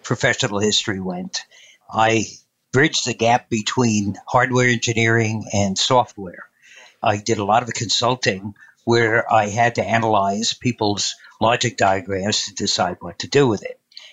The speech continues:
I started to notice that they were giving me ever more poor Xerox copies. At least that's what I thought. I would have to get my sons to look at the logic.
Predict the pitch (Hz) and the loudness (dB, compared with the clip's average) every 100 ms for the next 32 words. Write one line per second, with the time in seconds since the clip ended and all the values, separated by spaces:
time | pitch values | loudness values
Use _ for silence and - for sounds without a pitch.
0 | _ - 123 - - 175 175 139 113 139 | _ -6 -2 0 2 2 2 0 2 0
1 | 156 123 - 113 120 113 110 139 131 110 | 2 0 -2 -2 0 0 2 0 0 0
2 | 107 95 - _ _ _ _ _ _ _ | 0 -2 -8 _ _ _ _ _ _ _
3 | _ _ _ _ 139 147 170 147 - 123 | _ _ _ _ 0 2 2 0 0 2
4 | 131 120 - 147 127 120 117 104 _ _ | 4 2 -2 0 2 4 2 -2 _ _
5 | _ - 131 143 98 80 - - - - | _ 0 2 4 2 0 -4 -6 -2 0
6 | 95 - 87 - - - - 95 92 95 | 0 -2 -8 -4 -4 -4 -8 -8 -4 -2
7 | - 107 - 92 87 - 120 92 - - | 0 0 -2 -6 -8 -2 0 0 -6 -18
8 | - - 110 123 123 - 123 120 101 104 | -20 -4 0 2 0 2 0 0 0 0
9 | - - 127 117 107 - 101 104 - 101 | 0 -2 -2 -2 -6 -6 -8 -8 -10 -12
10 | 98 95 95 - - - | -10 -6 -6 -8 -10 -16